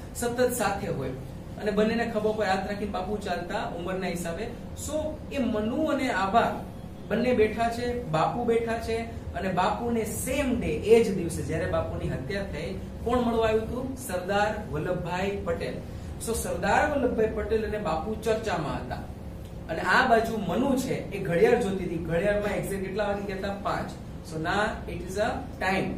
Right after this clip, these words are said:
કે પ્રાર્થનાનો time થઈ ગયો. પણ બાપુને બોલે તો બોલે કોણ? કેમ કે બાપુને એમ કેવું, "બાપુ, time થઈ ગયો." એ મતલબ, અ, સમયનું અપમાન કરવા જેવું હતું. કેમ કે બાપુ જેટલા સમયના પાબંદી કોઈ નતા. પણ એ દિવસે કદાચ કંઈક important discussion ચાલતી હશે, અ, સરદાર સાથે.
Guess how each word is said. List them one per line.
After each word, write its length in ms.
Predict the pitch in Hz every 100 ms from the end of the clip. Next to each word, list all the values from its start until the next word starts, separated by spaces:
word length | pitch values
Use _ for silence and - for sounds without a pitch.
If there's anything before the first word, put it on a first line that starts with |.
| - -
કે 80 | 175
પ્રાર્થનાનો 500 | 160 160 160 180 180
time 260 | 165 226 220
થઈ 140 | 175
ગયો. 180 | 156 147 - - - 196
પણ 120 | 165
બાપુને 600 | 147 156 240 233 220 214
બોલે 400 | 160 156 202 208
તો 200 | - 165
બોલે 320 | 147 185 185
કોણ? 280 | - 151 - - - - - - - - -
કેમ 200 | 147 147
કે 60 |
બાપુને 500 | - 139 143 - 190
એમ 140 | 190 190
કેવું, 280 | 208 202 151
"બાપુ, 300 | 151 151 -
time 260 | 165 208
થઈ 160 | - 185
ગયો." 380 | - 139 - -
એ 100 | 151
મતલબ, 340 | 170 175 190 190
અ, 480 | - - 151 143
સમયનું 640 | 139 - 190 240 240 226 -
અપમાન 240 | 202 196
કરવા 220 | - 131
જેવું 220 | - 147 135
હતું. 140 | 135
કેમ 140 | -
કે 80 | -
બાપુ 400 | 180 147 156 220
જેટલા 240 | 208 196 214
સમયના 360 | - 196 202
પાબંદી 380 | 196 202 214 233
કોઈ 220 | - 254
નતા. 260 | - - - - - - - -
પણ 100 | 226
એ 140 | 262
દિવસે 240 | 269 262 262
કદાચ 240 | 247 247
કંઈક 340 | 240 254 -
important 400 | 226 214 247 233
discussion 400 | 208 - 220 233
ચાલતી 320 | 226 226 226 226
હશે, 380 | - 196 190
અ, 220 | - 151 156
સરદાર 380 | 160 170 190
સાથે. 340 | - - -